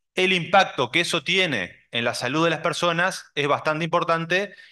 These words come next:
y ni que hablar en los procesos de salud-enfermedad en el campo de lo psicosocial o lo mental, ¿no? Y ahí un poco la,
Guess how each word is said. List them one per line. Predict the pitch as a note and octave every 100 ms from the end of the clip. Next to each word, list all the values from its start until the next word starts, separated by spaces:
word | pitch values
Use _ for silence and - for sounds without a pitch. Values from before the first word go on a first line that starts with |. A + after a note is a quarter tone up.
| _
y | - D3
ni | E3+
que | E3+
hablar | D3+ D#3 D#3+ F3+ -
en |
los | B2+
procesos | A#2 A#2+ C#3+
de | C3
salud-enfermedad | C#3 C3 C#3+ C#3 C#3 C#3+ D#3 -
en | C3
el | B2
campo | B2 C3 C3 B2+
de | A#2+ C#3 C#3 - - - -
lo | A#2+
psicosocial | - B2 B2 A#2+ C3 C3
o | C3
lo | A#2+
mental, | A2+ G#2+ F#2 F2+
¿no? | C3+ E3 _ - - - _ _ -
Y | E3+
ahí | G3 A3+ A#3 A3+ - - -
un | - D3
poco | F3+ F#3+ F#3
la, | E3 C#3+ C3+ B2+ A#2+ A#2 A2+ G#2+ G#2 -